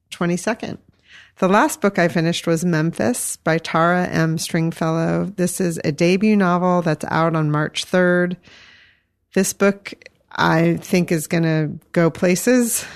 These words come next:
It's really wonderful. Tara is a poet,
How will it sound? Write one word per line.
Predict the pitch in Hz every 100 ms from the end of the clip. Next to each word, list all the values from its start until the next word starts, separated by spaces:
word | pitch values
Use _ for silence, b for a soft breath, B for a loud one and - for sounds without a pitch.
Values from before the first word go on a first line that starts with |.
| -
It's | 180 - -
really | 160 156 160 190 180 175 170 170 _
wonderful. | 156 156 160 - 170 165 165 B B B
Tara | - 202 220 220
is | - 180
a | 160 151 151
poet, | - 175 214 - - -